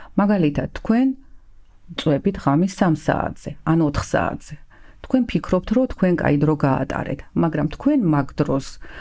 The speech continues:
ძალიან დატვირთვეთ თქვენი ორგანიზმი და იმან ვერ დააბალანსა რაღაცა თავისი ნივთიერებები, მე უბრალოდ ვლაპარაკობ ისეთი სიტყვებით, რომ თქვენ გაიგოთ.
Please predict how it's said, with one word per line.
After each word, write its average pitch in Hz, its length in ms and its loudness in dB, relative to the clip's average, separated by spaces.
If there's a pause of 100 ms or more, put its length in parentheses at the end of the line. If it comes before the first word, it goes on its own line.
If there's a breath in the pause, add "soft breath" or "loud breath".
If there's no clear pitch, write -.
(120)
ძალიან 226 360 2
დატვირთვეთ - 580 0
თქვენი 156 380 2
ორგანიზმი 151 640 2 (200 soft breath)
და - 140 0
იმან 190 320 4
ვერ 220 220 4
დააბალანსა 147 800 2
რაღაცა 131 460 -2
თავისი 151 500 0 (460 loud breath)
ნივთიერებები, 170 920 2 (240 loud breath)
მე 170 140 2
უბრალოდ 151 380 2
ვლაპარაკობ 151 560 2
ისეთი - 360 2
სიტყვებით, 185 540 0
რომ 165 140 4
თქვენ 208 280 2
გაიგოთ. 156 520 0